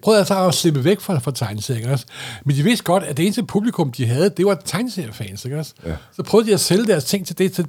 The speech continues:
Speaker 1: det er sådan et underligt, sådan, øhm, uforløst hele den periode der. Også med deres tegninger, og alle de her ting, de forsøgte med, kom grafiske romaner og alt muligt andet
Speaker 2: <laughs>
Speaker 1: uden bobler. Altså, det,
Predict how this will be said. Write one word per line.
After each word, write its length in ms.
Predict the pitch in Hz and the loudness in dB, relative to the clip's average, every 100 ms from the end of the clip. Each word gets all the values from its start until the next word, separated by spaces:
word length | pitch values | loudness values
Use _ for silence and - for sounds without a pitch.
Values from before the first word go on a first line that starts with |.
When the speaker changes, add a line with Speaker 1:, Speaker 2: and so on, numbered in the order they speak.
| - | -6
Speaker 1:
det 80 | 202 | -6
er 40 | |
sådan 200 | - 196 | -4 -4
et 80 | 170 - _ _ _ - | -6 -12 _ _ _ -4
underligt, 400 | 180 208 202 170 | 0 4 4 2
sådan, 280 | 185 185 175 | 2 2 2
øhm, 480 | 143 156 151 151 175 196 - 185 202 | 2 2 2 -2 -6 -14 -20 -20 -14
uforløst 640 | 220 214 254 190 143 117 - | -4 0 2 4 2 -2 0
hele 160 | 151 147 | 0 0
den 140 | 127 | -2
periode 480 | 139 127 117 123 139 | 0 0 2 0 0
der. 100 | 135 | -4
Også 300 | - 185 185 | 0 2 2
med 80 | 190 | 0
deres 260 | 156 143 | 0 0
tegninger, 520 | - 143 151 208 202 160 | -2 -2 0 2 0 -2
og 100 | 131 - - _ _ - | -6 -10 -20 _ _ -2
alle 140 | 190 | 0
de 40 | 214 | 2
her 60 | |
ting, 340 | 170 - 190 - | 2 0 -2 -6
de 80 | 185 | -6
forsøgte 520 | 147 - 165 180 190 | -4 0 0 0 0
med, 200 | 156 139 - _ _ _ _ - | 0 0 -2 _ _ _ _ -4
kom 280 | 131 120 101 - _ - | 0 0 -2 -8 _ -4
grafiske 560 | 120 127 117 151 - | 0 0 2 0 0
romaner 580 | 123 120 123 139 131 147 | -2 -2 0 -2 -2 -2
og 300 | 151 113 113 | -2 -2 -4
alt 180 | 120 147 | -4 -2
muligt 220 | 139 143 | 0 0
andet 220 | 117 143 175 | 2 2 4
Speaker 2:
<laughs> 80 | 165 | 4
Speaker 1:
uden 240 | 151 165 - | 6 4 4
bobler. 360 | 131 135 165 | 4 4 2
Altså, 340 | 151 - 143 156 | 0 0 0 0
det, 220 | - | -4